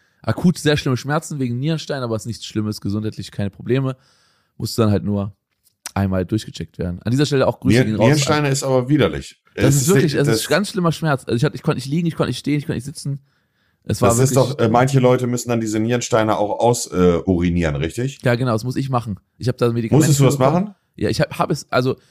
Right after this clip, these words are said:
Speaker 1: ich bin mir selber nicht sicher, ob es schon passiert ist. Wenn es schon passiert ist, dann war's, dann war's sehr, äh, entspannt. Aber, also ich soll dreißig Tage lang ein Medikament nehmen,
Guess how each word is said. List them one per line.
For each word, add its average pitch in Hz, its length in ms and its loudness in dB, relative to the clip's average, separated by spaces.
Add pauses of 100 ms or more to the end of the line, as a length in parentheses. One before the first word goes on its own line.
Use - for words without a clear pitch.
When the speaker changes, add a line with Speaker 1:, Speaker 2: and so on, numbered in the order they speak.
(200)
Speaker 1:
ich 120 140 -10
bin 151 100 -4
mir 175 100 0
selber 156 200 0
nicht 143 100 -6
sicher, 165 260 0
ob 123 60 -6
es - 80 -16
schon 123 80 -8
passiert 135 320 -4
ist. - 160 -4
Wenn 151 140 0
es - 80 -10
schon 190 120 -8
passiert 165 240 -2
ist, 160 80 -4
dann 131 120 -2
war's, 117 240 -2 (400)
dann 117 180 -2
war's 110 260 2
sehr, 117 340 0
äh, 98 160 -4
entspannt. 113 480 -4
Aber, 123 200 0 (320)
also 117 160 0
ich 117 60 -6
soll 127 120 2
dreißig 170 480 0
Tage 151 260 -2
lang 135 140 0
ein 117 160 -6
Medikament 117 460 -2
nehmen, 120 260 -2